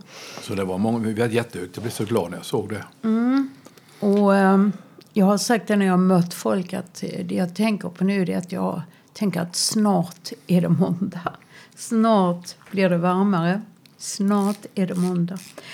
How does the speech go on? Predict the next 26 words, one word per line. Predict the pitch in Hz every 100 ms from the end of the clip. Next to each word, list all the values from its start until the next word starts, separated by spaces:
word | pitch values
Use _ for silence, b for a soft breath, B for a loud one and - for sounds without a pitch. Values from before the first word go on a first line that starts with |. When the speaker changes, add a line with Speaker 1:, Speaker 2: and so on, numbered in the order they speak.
| B B -
Speaker 2:
Och |
det | 240
är |
väl | 247 220
ungefär | 202 196 233 240
så | - - 240
här | 233 262 226
med, | 202 202 202 196 190 190 190
eh, | 196 180 - _ _ _ _ - -
Uppenbarelseboken | 160 185 175 196 202 160 160 - 170 170 160 190 196
också. | 220 - 180 165
Nu | 180 190
är | 233 202
vi | 196
inne | 220 226
i | 190 180 180 B B B B B
vinter | - 175 226 180 175 180
och | 180
kyla | 180 220 214 233 220 185 175 180
och, | 175 175 185 - - 190 185 185
och, | -
eh, | 180 185 190 B B B B B
mörker | - 208 226 185 - - 180
och, | 185 190 190 180 175
och | - 170
dom | 220 247 180 180